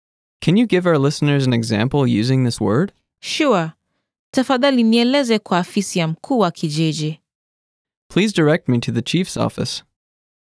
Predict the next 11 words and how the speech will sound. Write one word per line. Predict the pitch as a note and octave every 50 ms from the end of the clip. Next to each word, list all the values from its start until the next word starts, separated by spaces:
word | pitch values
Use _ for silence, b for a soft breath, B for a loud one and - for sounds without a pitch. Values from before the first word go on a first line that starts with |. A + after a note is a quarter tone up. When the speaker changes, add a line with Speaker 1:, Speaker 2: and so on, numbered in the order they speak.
| _ -
Speaker 2:
Tafadhali | - - G#3+ G3+ F#3+ - - - G#3+ G3 F#3 F3+ F3+ F#3+ A#3 B3+ B3+ A#3 G3+ F3+ F3 F3 F#3 - _ _ _ _ _ _ _ _ _ -
nieleze | G3 G3+ G#3 G#3+ G#3+ - - - F#3+ G3 F#3 F3+ F#3+ G3 G3+ G#3+ A#3 B3 A#3 G#3+ G3+ G#3 A3 A3 A3 A3 A3 _ _ _ _ -
kwa | - - G3+ F#3 F3 F3 E3+ - _ _ _ -
afisi | G3 F#3+ F3+ F3 - - - - - B3+ A#3+ A#3+ - - - - - A#3+ A3+ A3 G#3+ G3 F3
ya | F#3 F3+ E3+ E3+ F3 F3 - _ _ _ _ _ _ -
mkuu | G#3 G3 F#3+ - _ _ - - - - D4 C#4 A#3 G3+ F3 E3 E3 D#3+ _ _ _ _ _ _ _ -
wa | - F#3+ F#3 F#3+ F#3 F3+ F3 F3 - _ _ _
kijiji. | - - - G3 F3+ F3 F3 F3 F3 E3+ F3 F3+ F#3+ G3+ G3 F#3 D#3+ D#3 D#3+ E3+ D#3+ D#3 D#3 - _ _ _ _ _ _ _ _ _ _ _ _ _ _ _ _ _ _
The | - A3 B3 C#4
other | D4+ D#4+ D4
word, | A3+ F#3 F#3+ F#3+ F3 E3 E3 G#3+ A3 -